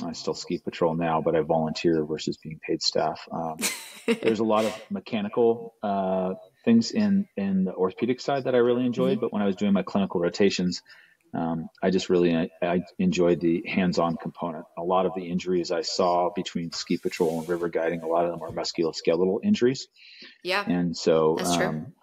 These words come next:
Speaker 1: and, and a lot of them were things sometimes we could fix in the outdoors, like learning how to reduce sh-, dislocated shoulders, which was more common in some of
Speaker 2: Mm-hmm.
Speaker 1: the older paddling techniques and stuff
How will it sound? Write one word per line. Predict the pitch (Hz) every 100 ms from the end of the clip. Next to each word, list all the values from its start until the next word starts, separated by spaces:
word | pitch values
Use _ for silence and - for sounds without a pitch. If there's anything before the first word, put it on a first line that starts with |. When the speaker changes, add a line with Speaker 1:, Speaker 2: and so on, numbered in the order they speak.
| _ - -
Speaker 1:
and, | 92 90 95
and |
a | 90
lot | 87 98
of |
them | 90 90
were | 85
things | - 95 87
sometimes | 95 95 95 -
we | 90
could | -
fix | - - - - -
in | 92 87 85 -
the | 95
outdoors, | 80 117 92 85
like | 80 76 - - - - -
learning | 90 87
how | 87
to | 80
reduce | 85 87 85
sh-, | - 95 -
dislocated | 92 - 78 87 82
shoulders, | - 85 80 82 92
which | 87
was | 92 82 - _ _ _ _ -
more | 92 90
common | - 87 85 87
in | 85
some | 82
of | 80
Speaker 2:
Mm-hmm. |
Speaker 1:
the | 73
older | 78 82
paddling | - 85 80 80 80
techniques | 78 - 85 80 -
and | 80
stuff | - 92